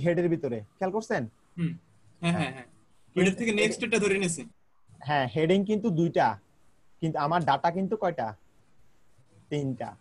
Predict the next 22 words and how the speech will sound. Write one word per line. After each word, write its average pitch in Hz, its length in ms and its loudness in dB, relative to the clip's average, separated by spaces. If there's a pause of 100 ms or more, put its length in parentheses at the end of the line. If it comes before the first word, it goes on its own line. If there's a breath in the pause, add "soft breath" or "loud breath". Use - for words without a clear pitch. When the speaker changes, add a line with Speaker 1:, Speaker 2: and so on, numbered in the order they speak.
(180)
Speaker 1:
ঠিক 190 180 -2
আছে? 147 140 -4 (720)
প্রথমটা, 170 480 0 (600)
প্রথমে 185 320 0 (140)
যে 160 60 2 (100)
name 160 240 -2
আছে 202 120 -4 (100)
সেটা 185 160 -2 (180)
আসাদের 170 340 -2
সাথে 165 200 -4
assign 127 320 -4
করবে, 135 180 0 (140)
প্রথম 170 220 0 (460)
table 170 240 2 (280)
heading 160 260 -2
এর 175 100 -6
সাথে 196 200 -6 (720)
প্রথম 196 320 4 (220)
টেবিলের 180 440 4
ডেটাটা 147 360 0 (280)
assign 131 400 -4
হয়। 101 160 -4